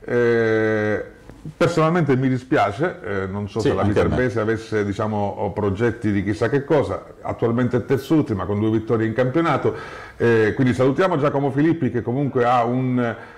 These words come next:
Speaker 1: recente passato più che dignitoso, al di là dei risultati, ma nell'atteggiamento, nella personalità con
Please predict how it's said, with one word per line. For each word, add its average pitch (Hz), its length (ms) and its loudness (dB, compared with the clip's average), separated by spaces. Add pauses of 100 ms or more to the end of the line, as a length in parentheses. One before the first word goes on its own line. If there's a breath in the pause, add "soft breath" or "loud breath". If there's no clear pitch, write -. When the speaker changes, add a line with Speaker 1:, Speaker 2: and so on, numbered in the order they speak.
(140 loud breath)
Speaker 1:
recente 127 580 2
passato 135 520 -2
più 190 200 -2
che 147 140 2
dignitoso, 131 720 0
al 120 180 2
di 123 100 2
là 156 120 4
dei 135 140 2
risultati, 117 600 0
ma 101 220 -4
nell'atteggiamento, 110 920 -4
nella 104 200 -2
personalità 110 680 -2 (380 loud breath)
con 139 540 2